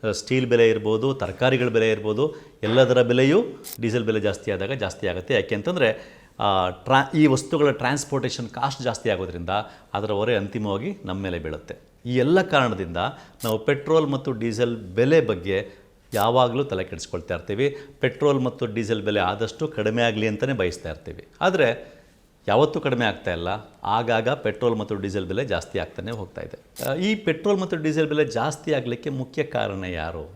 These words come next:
ಯಾರು ಇದಕ್ಕೆಲ್ಲ ಹೊಣೆ? ಕೇಂದ್ರ ಸರ್ಕಾರ ಜಾಸ್ತಿ ಹೊಣೆನಾ? ರಾಜ್ಯ ಸರ್ಕಾರ ಜಾಸ್ತಿ ಹೊಣೆನಾ? ಇದನ್ನು ಈ ವಿಡಿಯೋದಲ್ಲಿ ತಿಳ್ಕೊಳ್ಳೋವಂಥ ಪ್ರಯತ್ನ ಪಡೋಣ. ಇದನ್ನು ತಿಳ್ಕೊಬೇಕಾದ್ರೆ ನಾವೇನು ಮಾಡೋಣ ಅಂತಂದರೆ, ಎರಡು ತಿಂಗಳ ಹಿಂದೆ ನಮ್ಮದೇ ಕರ್ನಾಟಕ ರಾಜ್ಯದಲ್ಲಿ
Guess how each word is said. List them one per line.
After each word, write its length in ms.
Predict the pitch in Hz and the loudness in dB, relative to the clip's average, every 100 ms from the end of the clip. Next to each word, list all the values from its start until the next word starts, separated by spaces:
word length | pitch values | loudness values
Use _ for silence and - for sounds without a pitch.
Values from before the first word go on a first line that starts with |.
| 107 | -4
ಯಾರು 300 | 110 160 151 | -2 0 -2
ಇದಕ್ಕೆಲ್ಲ 360 | 135 - 120 | -4 -2 0
ಹೊಣೆ? 420 | 104 101 95 82 - - - - _ | 0 -2 -6 -8 -14 -20 -20 -20 _
ಕೇಂದ್ರ 280 | 135 147 165 | 0 2 2
ಸರ್ಕಾರ 420 | 160 139 147 139 | -2 -2 0 0
ಜಾಸ್ತಿ 380 | 120 117 - 113 | 0 -2 -2 -4
ಹೊಣೆನಾ? 400 | 98 92 110 165 | -4 -6 -6 -4
ರಾಜ್ಯ 240 | 175 180 | -4 -4
ಸರ್ಕಾರ 340 | 180 - 135 | -6 -4 -2
ಜಾಸ್ತಿ 340 | 120 101 - 95 | 0 -2 -4 -6
ಹೊಣೆನಾ? 520 | 92 85 82 - - - - - | -4 -6 -8 -12 -16 -18 -16 -8
ಇದನ್ನು 480 | 190 220 175 95 - - - | -2 0 2 0 -4 -14 -6
ಈ 100 | 147 | -2
ವಿಡಿಯೋದಲ್ಲಿ 840 | 135 160 147 107 104 98 87 - - _ _ | 0 2 2 2 0 -2 -4 -10 -20 _ _
ತಿಳ್ಕೊಳ್ಳೋವಂಥ 480 | 135 120 117 90 107 | -4 0 0 -2 -4
ಪ್ರಯತ್ನ 360 | 165 110 - 80 | -2 -2 -4 -8
ಪಡೋಣ. 240 | - - - - - - - | -12 -14 -16 -20 -20 -14 -4
ಇದನ್ನು 240 | 175 175 | 0 0
ತಿಳ್ಕೊಬೇಕಾದ್ರೆ 600 | 233 262 240 170 139 113 110 | 0 2 4 4 2 2 0
ನಾವೇನು 280 | 107 110 | 0 0
ಮಾಡೋಣ 260 | 101 95 92 | -2 -4 -4
ಅಂತಂದರೆ, 720 | 87 87 85 90 147 202 - - - | -6 -8 -6 -4 -4 -6 -16 -20 -6
ಎರಡು 280 | 123 143 165 | 0 2 2
ತಿಂಗಳ 360 | 160 190 190 175 | 0 -4 2 2
ಹಿಂದೆ 540 | 131 123 92 90 113 127 | 2 0 0 0 -2 -2
ನಮ್ಮದೇ 360 | 127 151 175 | -2 0 -2
ಕರ್ನಾಟಕ 460 | 151 123 147 139 135 | -2 -2 0 -2 -2
ರಾಜ್ಯದಲ್ಲಿ 920 | 123 104 98 82 85 107 165 - - | -2 -2 -4 -6 -6 -6 -6 -10 -20